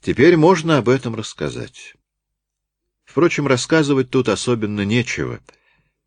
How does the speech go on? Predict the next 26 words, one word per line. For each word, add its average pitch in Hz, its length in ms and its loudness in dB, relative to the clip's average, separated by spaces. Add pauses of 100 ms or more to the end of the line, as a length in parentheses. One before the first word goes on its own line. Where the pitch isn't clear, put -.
(160)
но 131 140 2
это 180 220 4
поставит 98 580 0
вещи 82 380 -2
на 71 140 -8
свои 67 320 -4
места, 123 520 -4 (520)
поскольку 165 480 2
находились 127 640 0
жалкие 110 640 2
люди, 123 340 6
обвинявшие 98 880 0
мадемуазель 85 540 0
Стейнджерсон, 107 960 -2 (440)
которая 85 520 2
в 71 80 -6
действительности 73 1080 -2 (380)
во 73 160 0
всем 101 300 0
этом 90 180 -2
мрачном 85 640 -2
деле 98 300 2
с - 60 -14
самого 73 500 -4
начала 95 480 -4
была 73 480 -4